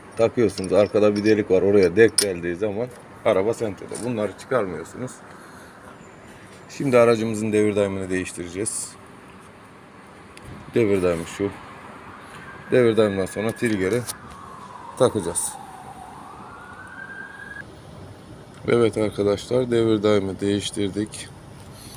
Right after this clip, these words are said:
Devir daimi aynı eskisi gibi orijinal. Şurada Renault yazıyor. Parçalarımız orijinal. Renault. Şimdi trigger kayışını takacağız.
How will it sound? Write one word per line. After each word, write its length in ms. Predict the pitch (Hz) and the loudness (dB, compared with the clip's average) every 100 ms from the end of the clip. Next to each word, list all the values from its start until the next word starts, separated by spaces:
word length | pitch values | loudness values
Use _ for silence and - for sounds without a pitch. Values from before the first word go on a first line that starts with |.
| - - - - | -18 -20 -18 -2
Devir 280 | 131 123 117 | 0 2 2
daimi 220 | 113 110 | 2 0
aynı 200 | 110 101 | -2 -2
eskisi 420 | 98 - - 107 | -6 -10 -12 -8
gibi 160 | 95 98 | -8 -4
orijinal. 560 | 92 95 90 92 92 - - - - - - - - - - - - - - - - | -2 -4 -6 -6 -6 -8 -16 -18 -18 -18 -18 -18 -18 -18 -18 -16 -16 -18 -18 -18 -16
Şurada 340 | - 104 104 101 | -12 -6 -4 -4
Renault 240 | 98 92 - 90 | -4 -6 -8 -10
yazıyor. 320 | 85 80 90 - | -10 -10 -10 -6
Parçalarımız 680 | 110 101 - 104 92 92 87 | -4 -4 -2 -2 -2 -6 -6
orijinal. 360 | 87 82 87 85 - - - - - - - - - - - - - - - - - 101 | -6 -6 -10 -12 -14 -20 -20 -20 -20 -20 -20 -20 -20 -20 -20 -20 -20 -20 -20 -18 -12 -6
Renault. 380 | 95 90 95 - - - - - - - - - - - - - - - - - - - - - - - - - - - - | -4 -4 -6 -8 -18 -18 -18 -18 -18 -18 -20 -20 -20 -20 -20 -20 -16 -16 -16 -18 -18 -18 -18 -20 -20 -20 -18 -18 -18 -16 -2
Şimdi 240 | 147 113 101 | 0 2 2
trigger 420 | 123 110 104 90 | 2 4 4 2
kayışını 380 | 104 92 101 90 | 0 -2 -6 -8
takacağız. 680 | 92 95 95 113 - - | -10 -8 -6 -6 -6 -8